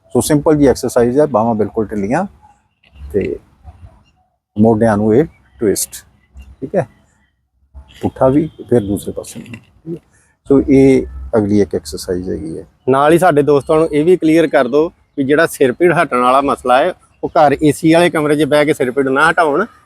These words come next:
Speaker 2: ਬਾਹਰ ਜਾ ਕੇ ਹਟਾਉਣ।
Speaker 1: ਹਾਂ, ਬਿਲਕੁਲ,
Speaker 2: ਜ਼ਿਆਦਾਤਰ
Speaker 1: ਬਿਲਕੁਲ।
Speaker 2: ਲੋਕਾਂ ਨੇ ਇਹੋ ਕਹਿਣਾ ਵੀ ਚੱਲ ਅੰਦਰ ਬੈਠੇ ਕਰ ਲਓ, ਹੁਣ ਸਿਰ ਪੀੜ ਹੋਣ ਦਿਆ,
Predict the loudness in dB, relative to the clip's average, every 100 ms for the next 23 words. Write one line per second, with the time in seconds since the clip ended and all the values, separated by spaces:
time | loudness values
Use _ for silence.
0 | -4 0 2 2 2 4 2 2 2 2
1 | 4 4 4 2 0 0 2 4 4 2
2 | 0 0 -2 0 2 2 2 2 2 0
3 | 2 2 2 2 0 0 0 0 0 2
4 | 0 0 -2 -2 0 0 0 2 0